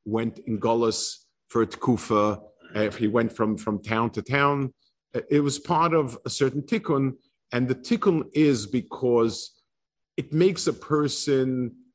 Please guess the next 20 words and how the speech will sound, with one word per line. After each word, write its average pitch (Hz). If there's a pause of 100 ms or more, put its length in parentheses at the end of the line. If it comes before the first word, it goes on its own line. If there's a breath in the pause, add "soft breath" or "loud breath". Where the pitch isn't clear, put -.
(120)
it, -
it, 135
it 139
takes 180
away 151
a -
person's -
sense 120
of -
self 147 (160)
and 110
self-confidence 104 (540 soft breath)
if -
he 123
doesn't 123
have 107 (300)
a -
place 117 (200)
that's 98
his. -